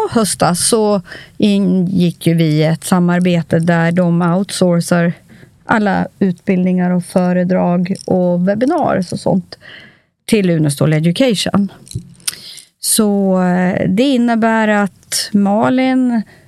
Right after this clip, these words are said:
du håller ju i allt som har med hälsoinspiratörsutbildningen att göra. Vilket, de har ju rätt så många kunder och deras företag, kunder som de har,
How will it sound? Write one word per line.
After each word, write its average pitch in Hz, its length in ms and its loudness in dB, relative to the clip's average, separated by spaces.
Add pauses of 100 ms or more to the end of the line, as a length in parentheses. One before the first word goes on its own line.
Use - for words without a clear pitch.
(240)
du 226 240 0
håller 269 240 2
ju 240 260 2
i 220 60 2
allt 202 280 0
som 202 160 2
har 196 180 2
med 185 120 2
hälsoinspiratörsutbildningen 190 2000 0
att - 60 -2
göra. - 400 -2 (420)
Vilket, 202 680 -2 (240)
de 202 180 2
har 220 140 0
ju 208 240 2
rätt 202 180 0
så - 100 -2
många 190 200 2
kunder 262 720 0
och 226 120 0
deras 196 320 0
företag, 185 720 0 (1300)
kunder 208 360 2
som 202 160 0
de 190 160 2
har, 180 420 2